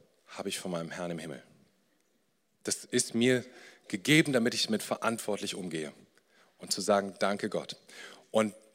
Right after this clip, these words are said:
dich dann zu fragen, "Okay, welches Bild habe ich denn von ihm? Habe ich das Bild, dass er mir immer noch nicht genug gegeben hat, weil der hat das größere Stück Schokolade?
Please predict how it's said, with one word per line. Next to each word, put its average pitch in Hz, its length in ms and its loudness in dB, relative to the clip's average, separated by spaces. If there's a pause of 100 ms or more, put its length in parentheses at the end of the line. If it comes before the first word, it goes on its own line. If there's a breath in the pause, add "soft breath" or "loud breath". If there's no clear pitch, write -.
(520)
dich 110 100 0
dann 139 220 6
zu 147 100 -2
fragen, 127 380 4
"Okay, 95 340 0
welches 135 380 2
Bild 113 340 0
habe 120 140 0
ich 104 100 -2
denn 90 140 -6
von - 180 -8
ihm? 73 180 -10 (280 loud breath)
Habe - 180 6
ich - 120 4
das - 280 8
Bild, 147 220 6
dass 123 100 4
er 117 80 4
mir 107 180 2
immer 156 200 6
noch 135 80 2
nicht 123 180 0
genug 117 240 6
gegeben 147 380 6
hat, 156 160 2
weil 104 80 6
der 107 100 6
hat 107 80 0
das - 120 -2
größere 120 340 4
Stück - 200 0
Schokolade? 139 520 2